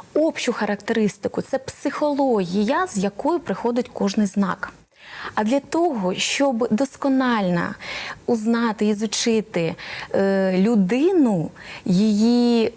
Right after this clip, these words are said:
кращі сторони, то ми повинні розбирати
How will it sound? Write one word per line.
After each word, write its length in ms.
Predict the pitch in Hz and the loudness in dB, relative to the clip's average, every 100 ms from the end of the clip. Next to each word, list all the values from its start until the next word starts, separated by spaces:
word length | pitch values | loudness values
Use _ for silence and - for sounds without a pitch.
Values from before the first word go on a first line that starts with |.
| - - - - - - | -12 -20 -20 -20 -18 -6
кращі 800 | 214 214 220 190 - 202 180 180 - - - | -2 0 0 -2 0 0 0 -2 -10 -6 -4
сторони, 680 | - 214 202 185 180 175 175 - | 0 0 0 0 0 0 -2 -2
то 360 | 208 208 202 | 2 2 2
ми 180 | 196 311 | 2 0
повинні 500 | - 233 214 302 311 | 0 0 2 4 4
розбирати 760 | 226 196 214 220 269 285 269 | 2 0 0 0 -2 -2 -4